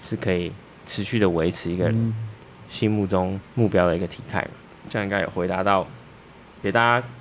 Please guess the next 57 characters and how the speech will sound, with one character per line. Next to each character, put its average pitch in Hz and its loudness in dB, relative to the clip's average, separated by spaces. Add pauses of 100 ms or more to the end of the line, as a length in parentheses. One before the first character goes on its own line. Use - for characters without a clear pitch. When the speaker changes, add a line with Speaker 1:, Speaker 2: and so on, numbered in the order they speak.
(120)
Speaker 1:
做 113 2
一 113 0
些 117 0
饮 90 -4
食 92 -12
的 90 -6
参 98 -12
考。 - -12 (580)
Speaker 2:
对， - -4
就 143 2
是 143 8
会 147 12
有 107 10
人 90 4
那 107 4
种 95 2
忍 95 6
不 101 2
住 101 2
会 110 6
一 - 10
直 110 10
想 90 4
要 98 6 (720)
吃 110 6
自 110 4
己 98 10
想 - 4
要 95 6
吃 - 2
的 87 6
东 90 6
西。 - -4 (540)
对， - -8 (340)
我 107 -4
之 107 -2
前 151 8
有 127 8
那 135 8
个， 117 8
一 117 6
个 120 10
学 98 4
生， 101 6
她 101 6
是 98 2
阿 87 0
姨， 85 -2 (520)
啊， 87 -4
六， 101 4
六 104 4
七 98 0
十 92 2
岁， 87 -2 (140)
然 95 0
后 101 6
每， 95 4